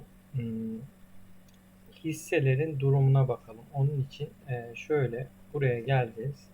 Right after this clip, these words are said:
Bilançolar açıklanıyor. Kardemir'de, e, yatırımlarımıza başlamıştık arkadaşlar.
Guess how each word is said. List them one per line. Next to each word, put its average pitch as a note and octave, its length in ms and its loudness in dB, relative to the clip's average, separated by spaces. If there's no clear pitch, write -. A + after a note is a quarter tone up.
Bilançolar C3 560 0
açıklanıyor. C3 600 -2
Kardemir'de, C#3+ 920 4
e, B2 380 0
yatırımlarımıza C#3 1080 2
başlamıştık C3+ 680 -4
arkadaşlar. A#2 720 -2